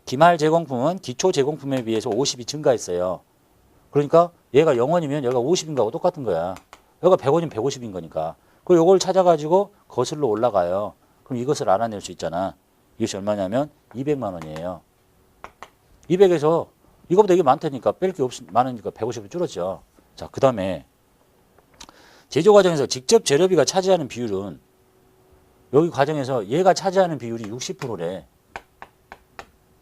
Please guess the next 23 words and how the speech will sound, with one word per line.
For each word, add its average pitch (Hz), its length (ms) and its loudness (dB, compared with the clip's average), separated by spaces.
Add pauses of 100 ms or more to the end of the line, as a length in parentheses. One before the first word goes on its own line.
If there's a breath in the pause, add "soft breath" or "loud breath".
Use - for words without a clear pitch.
(640)
응? 113 140 -18
수학 131 240 -12
문제네. 90 640 -12 (400)
얘가 131 160 4
육십 123 240 -6
프로야? 131 300 -2 (340 soft breath)
그럼 180 200 2
얘가 180 160 6
사십 208 260 -4
프로라는 143 320 -4
거 92 60 -4
아니야? 90 220 -6 (440)
이렇게. 92 280 -16 (180)
지금 131 140 -12
물어보는 160 320 2
게 107 80 -2
이거죠. 113 360 -4 (480 soft breath)
그러니까 165 220 2
요것에 214 360 4 (180)
사십 - 260 -2
프로가 170 180 -2
얼마야? 110 260 -2
사십팔, 175 480 0